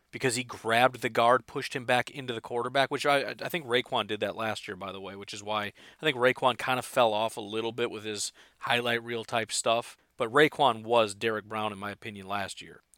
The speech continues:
But Derek Brown is just, he's a, he's a very strong, very powerful guy. He is somebody I would trust on a third and one. He is somebody I would trust on a goal line.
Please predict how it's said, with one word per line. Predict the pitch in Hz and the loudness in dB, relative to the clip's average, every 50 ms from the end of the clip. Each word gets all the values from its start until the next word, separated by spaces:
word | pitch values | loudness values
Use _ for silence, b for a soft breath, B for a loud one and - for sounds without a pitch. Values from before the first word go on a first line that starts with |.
| _ _ | _ _
But | - 110 101 95 | -8 -8 -2 4
Derek | 135 135 135 120 104 | 6 6 6 6 4
Brown | 110 113 117 117 110 | 4 6 6 6 4
is | 107 101 - | 2 -2 -4
just, | - 107 - - | -4 -6 -4 -4
he's | 127 113 110 | -4 -4 -4
a, | 110 - | -4 -6
he's | 95 110 117 104 | -8 -8 -8 -6
a | 107 101 | -6 -8
very | 92 92 95 101 101 120 127 135 135 131 117 | -10 -12 -12 -4 0 2 2 4 2 2 0
strong, | - - - - - 107 107 107 107 104 98 | -2 -2 -4 -4 -4 -4 -4 -4 -4 -6 -8
very | 95 98 110 117 120 117 110 | -8 -4 -2 -2 -2 -2 -4
powerful | - - - 113 113 117 107 - - 107 95 | -8 -6 -2 -2 0 0 -2 -4 -8 -10 -6
guy. | 104 104 104 104 | -6 -6 -6 -4
He | 104 131 139 127 127 | -6 -6 -2 0 2
is | 123 113 | 2 2
somebody | - - 113 110 104 104 101 | 2 0 -2 -4 -4 -4 -4
I | |
would | 98 101 - | -4 -6 -8
trust | - - 107 104 104 - - B B B B B B | -6 -4 -2 -2 -2 -4 -8 B B B B B B
on | - 110 107 | -2 -2 -2
a | 104 | -4
third | - - 113 110 104 95 | -6 -8 -8 -6 -8 -8
and | 101 101 | -10 -10
one. | 95 95 98 98 b b b b | -8 -8 -6 -8 b b b b
He | - 131 131 131 | -4 2 4 4
is | 127 - | 6 4
somebody | - 127 117 117 113 | 4 2 2 2 0
I | 110 | 0
would | 107 101 | 0 -2
trust | - - 120 107 - - | -2 -2 0 0 -2 -4
on | 113 101 | -6 -8
a | 98 | -8
goal | - 101 101 101 98 | -6 -4 -4 -4 -4
line. | 95 98 98 | -2 -4 -4